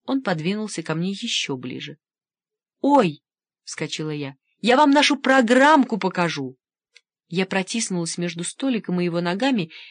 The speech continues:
и вытащила из сумки последнюю мятую программку. Это была лично моя рекламная продукция. Фотографии актёров, сцены из спектаклей и моя фамилия, напечатанная маленькими буквами в самом низу.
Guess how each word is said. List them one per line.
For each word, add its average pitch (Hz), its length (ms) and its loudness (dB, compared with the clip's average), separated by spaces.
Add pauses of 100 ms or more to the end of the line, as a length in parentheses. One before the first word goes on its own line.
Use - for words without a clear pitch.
(180)
и 226 100 0
вытащила 240 560 -2
из 202 180 -2
сумки 269 360 0
последнюю 214 760 -4
мятую 185 380 -4
программку. 170 720 -4 (680)
Это 254 180 0
была 226 240 2
лично 220 380 0
моя 202 400 0
рекламная 190 640 -4 (120)
продукция. 156 760 -6 (420)
Фотографии 247 560 0
актёров, 240 600 -4 (360)
сцены 247 420 2
из 180 100 -2
спектаклей 262 600 -2
и 233 180 -4
моя 233 240 0
фамилия, 196 540 0
напечатанная 214 720 -2
маленькими 233 640 -2
буквами 190 540 -6
в - 80 -14
самом 180 360 -2
низу. 156 440 -6